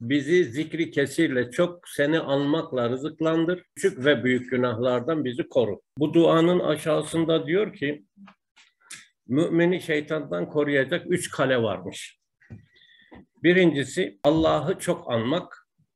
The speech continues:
yani zikri kesir buradaki geçtiği gibi. İkincisi Kur'an okumak. Üçüncüsü de mescitlerde bulunmak. Yani bu erkekler için daha çok, dışarıda gezmektense mescitte oturmak şeytandan korunmayı gerektiriyor. Şeytanı öfkelendiren şeylerden birisi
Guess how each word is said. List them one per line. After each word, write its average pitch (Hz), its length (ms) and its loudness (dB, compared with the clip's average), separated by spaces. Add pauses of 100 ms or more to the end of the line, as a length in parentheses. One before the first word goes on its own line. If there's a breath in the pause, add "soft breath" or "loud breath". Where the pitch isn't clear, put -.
(260)
yani 123 480 0
zikri 131 400 -8
kesir 123 400 -2
buradaki 113 400 -2
geçtiği 113 420 -2
gibi. 110 220 -2
İkincisi 170 800 2 (100)
Kur'an 151 300 2
okumak. 165 500 -4 (680 soft breath)
Üçüncüsü 156 640 2
de 175 80 4
mescitlerde 143 800 -2
bulunmak. 104 580 -6 (340)
Yani 120 240 0
bu 135 140 4
erkekler 143 440 0
için 110 280 -2
daha 110 200 0
çok, - 280 -10 (840)
dışarıda 123 680 0
gezmektense 123 680 -2
mescitte 117 500 -4
oturmak 120 460 -2
şeytandan 123 540 0
korunmayı 120 560 -2
gerektiriyor. 110 560 0
Şeytanı 127 520 -2
öfkelendiren 120 720 -2
şeylerden 117 680 -2
birisi 123 460 -4